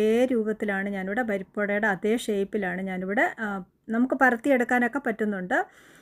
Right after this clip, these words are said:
അങ്ങനെ ഞാനിവിടെ ചൂടായ എണ്ണയിലോട്ട് ഇട്ടു. ഇനി വട ഉണ്ടാക്കാൻ വേണ്ടി ഞാൻ അതും കയ്യിലൊരു സ്വല്പം വെള്ളം ഒഴിച്ചതിന് ശേഷം,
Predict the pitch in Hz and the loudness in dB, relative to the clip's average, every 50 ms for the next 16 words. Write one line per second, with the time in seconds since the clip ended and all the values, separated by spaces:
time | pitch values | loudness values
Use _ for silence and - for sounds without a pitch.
0 | - - - 220 214 214 220 220 220 208 202 196 196 214 262 294 - - - 226 | -20 -6 -2 0 2 4 4 4 4 4 4 2 2 4 2 2 2 -2 -4 -2
1 | 208 202 208 208 208 202 196 190 196 196 196 208 208 - 202 185 - - - - | -2 0 0 0 2 0 0 0 -2 -2 -2 -2 -2 -4 -4 -6 0 0 0 0
2 | - 220 208 214 220 202 208 202 202 220 247 247 226 202 208 202 196 - 220 214 | 2 2 2 2 2 2 2 2 2 2 2 2 2 0 0 -2 -2 -2 -2 -2
3 | 202 196 190 190 208 202 196 202 233 262 - 226 208 190 226 233 262 - - - | 0 -2 -2 -4 -4 -4 -4 -4 -4 -4 -4 -6 -4 -2 0 0 -2 -2 -6 -10
4 | - - 220 202 202 208 208 196 202 - 214 196 190 - 208 202 196 190 190 190 | -4 -2 0 2 2 2 0 -2 -2 -2 -2 -4 -2 -2 -2 -2 0 0 0 0
5 | 208 220 214 190 180 - 202 202 208 - 202 190 185 - 262 269 | 0 0 0 -2 -2 -2 -2 -2 -2 -2 -4 -4 -4 -4 -4 -6